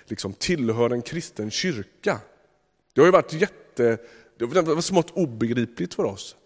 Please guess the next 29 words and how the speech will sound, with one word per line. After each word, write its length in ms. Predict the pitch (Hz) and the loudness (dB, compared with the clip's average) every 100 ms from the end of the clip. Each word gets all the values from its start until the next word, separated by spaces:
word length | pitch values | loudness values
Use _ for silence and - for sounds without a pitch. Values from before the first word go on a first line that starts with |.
| _ - | _ 0
Det 60 | 170 | 2
är 20 | |
mycket 280 | 220 - 208 | 2 4 6
enklare 760 | 160 110 - 123 120 143 147 - - | 6 2 -2 4 6 6 4 -2 -4
i 160 | 147 156 | 6 8
en 140 | 151 | 8
del 240 | 151 143 131 | 6 6 6
av 100 | 131 | 6
världen 460 | 131 113 110 110 - - - | 6 6 4 2 -2 -6 2
där 100 | 110 | 2
kyrkan 920 | - 185 123 101 - - 120 113 107 - - | 6 8 6 4 -4 2 4 4 -2 -10 -12
står 320 | - - 131 | -6 4 6
liksom 440 | 123 117 - 123 123 | 6 4 0 0 0
i, 180 | 117 110 - _ _ - 127 | 0 -2 -10 _ _ 0 4
är 120 | 143 | 6
väldigt 300 | 151 139 - | 6 4 2
utsatt 920 | 185 120 107 - - 165 - - - - - | 0 0 -6 -10 -4 -4 -4 -12 -16 -14 -4
i, 260 | 120 120 - _ _ _ _ _ _ _ | -2 -2 -6 _ _ _ _ _ _ _
i, 260 | 123 - 135 | -12 -4 -2
i, 280 | 123 123 135 | 0 0 0
i 280 | 139 135 127 | 0 2 0
Mellanöstern 1300 | 131 175 175 131 117 117 120 - - - 165 123 95 | 0 6 6 6 2 2 2 0 -4 2 2 2 -2
eller 220 | 113 143 | 0 0
i 60 | |
kommunistiska 920 | 143 175 170 170 156 - - 160 - 180 | 2 2 4 6 4 2 -8 -8 -2 2
länder. 440 | 135 101 90 90 | 2 0 -4 -4
Kyrkan 680 | - 196 135 - - 135 143 | 2 4 4 0 0 2 2
i, 200 | 139 135 - - | 2 0 -8 -6
i 240 | 123 127 | 0 0